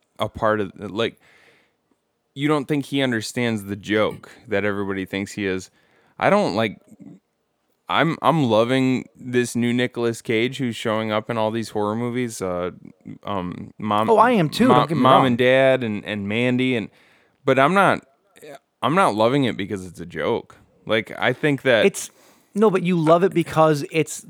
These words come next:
Speaker 2: that character that Nicolas Cage plays, though. He brings a certain something to those roles that you don't get with everybody else. The
Speaker 1: But that's,
Speaker 2: problem,
Speaker 1: but
Speaker 2: though,
Speaker 1: this, but it's
Speaker 2: is
Speaker 1: not
Speaker 2: it's
Speaker 1: a
Speaker 2: crazy Nick Cage. It's, it's this character that he plays that I don't think he realizes he's playing that character.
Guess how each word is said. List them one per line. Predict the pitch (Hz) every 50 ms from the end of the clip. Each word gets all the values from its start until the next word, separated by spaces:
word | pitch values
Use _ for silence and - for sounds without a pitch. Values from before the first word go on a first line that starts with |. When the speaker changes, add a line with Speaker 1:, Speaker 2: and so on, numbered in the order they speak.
| 127 113 -
Speaker 2:
that | 135 131 131 - - -
character | - - 123 123 127 135 - - 143 147
that | 135 - 135
Nicolas | 127 127 - 131 123 110 -
Cage | - - 120 113 110 - - -
plays, | - - - 120 110 110 110 110 107 -
though. | 110 110 104
He | - - 147
brings | 131 110 - 127 123 135 139 151 175 175 165
a | 160
certain | - - 165 208 165 127
something | - 143 135 135 139 135
to | 120 131
those | 120 123 123 117 101 - -
roles | 113 107 110 120 131 123
that | 120 - -
you | 139 131
don't | 120 - 127 123 127 117
get | - 139 -
with | - 120
everybody | 127 117 117 113 104 110 110 113
else. | 139 139 120 107 - - - - - - - - - -
The | - 156
Speaker 1:
But | 156 151 160 185
that's, | 175 165 214
Speaker 2:
problem, | 214 226 220 196 151 131
Speaker 1:
but | 117 - 107
Speaker 2:
though, | - 196
Speaker 1:
this, | 185 - - - 143
but | 156 185 175
it's | 175 165
Speaker 2:
is | 170 160
Speaker 1:
not | - 208 - 190
Speaker 2:
it's | 175 165
Speaker 1:
a | 127 - - _
Speaker 2:
crazy | - - - - 160 165 175 180 135 135 151 147
Nick | 143 135 123 -
Cage. | - - 147 143 123 104 - - - - - - _ _ _ _ _ _ _ _
It's, | - - 151 - - -
it's | 190 - -
this | - 151 139 - -
character | - - - - 170 180 196 196 - - 147 151
that | 143 131
he | 135 127
plays | - - - 127 131 151 180 165 139
that | 143 - -
I | 131 143
don't | 165 175 165 -
think | 170 151 -
he | - - 147 135
realizes | 120 113 123 127 131 135 131 113 120 113 113 107
he's | 104 113 107
playing | - - - 135 123 120 120 117
that | 104 107 - -
character. | - 120 110 101 101 - - - -